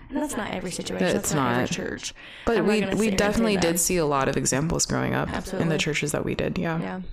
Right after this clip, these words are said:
Speaker 2: Um, and then in Luke ten, one through two, I'll read that verse. Um, it says, "After these things, the Lord appointed other seventy," what? Yeah.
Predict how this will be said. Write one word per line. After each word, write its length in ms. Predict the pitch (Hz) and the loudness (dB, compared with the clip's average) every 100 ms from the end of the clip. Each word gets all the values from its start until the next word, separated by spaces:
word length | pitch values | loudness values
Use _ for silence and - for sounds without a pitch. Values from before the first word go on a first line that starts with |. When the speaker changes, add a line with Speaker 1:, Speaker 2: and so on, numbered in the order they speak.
| - - - _ _ _ - - - | -12 -14 -16 _ _ _ -20 -20 -8
Speaker 2:
Um, 400 | 180 185 170 160 175 - _ - | -2 0 0 -2 -6 -14 _ -6
and 180 | 185 180 | -2 0
then 280 | 170 165 165 | 0 0 0
in 260 | 170 170 | 0 0
Luke 200 | 180 214 | 0 -2
ten, 260 | - 170 165 | -4 -4 -2
one 120 | 151 | -2
through 120 | 151 | -2
two, 140 | 147 147 | -2 0
I'll 100 | 143 | 0
read 140 | 135 | -2
that 140 | - - | -2 -2
verse. 420 | - 165 - - - 269 - _ - - | -4 -2 -4 -4 -8 -12 -16 _ -20 -6
Um, 520 | 175 165 156 151 165 175 - _ _ _ - - | -4 -2 -2 -2 -4 -6 -14 _ _ _ -14 -8
it 440 | - - - - | -6 -6 -4 -2
says, 200 | - 156 | 0 2
"After 380 | 135 175 175 226 | 2 2 2 0
these 240 | 214 214 | 2 0
things, 320 | - 156 160 | 0 0 0
the 140 | 160 156 | 0 0
Lord 340 | 151 156 180 | 2 2 2
appointed 720 | 170 175 160 147 156 139 139 - - - - - _ | 0 0 -2 0 0 0 -2 -6 -16 -16 -18 -20 _
other 300 | - 170 190 196 | -2 0 2 2
seventy," 560 | 185 160 165 165 170 - | 0 0 0 0 -2 -4
what? 400 | - 160 196 208 - - - | -4 -4 -2 -4 -6 -14 -6
Yeah. 240 | 165 135 | -2 -2